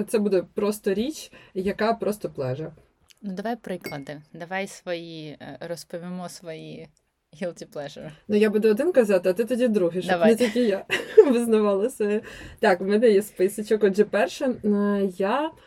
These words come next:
Speaker 1: люблю їсти солодощі, інколи в необмеженій кількості і в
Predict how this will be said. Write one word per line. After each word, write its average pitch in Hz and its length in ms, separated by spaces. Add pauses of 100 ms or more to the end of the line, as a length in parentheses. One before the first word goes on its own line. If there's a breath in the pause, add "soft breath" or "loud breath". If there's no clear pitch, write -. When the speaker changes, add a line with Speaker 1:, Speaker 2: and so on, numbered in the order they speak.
(160 soft breath)
Speaker 1:
люблю 196 280
їсти 226 440
солодощі, 214 720 (300 soft breath)
інколи 254 680
в 208 120
необмеженій 202 580
кількості 285 560
і 220 200
в 202 760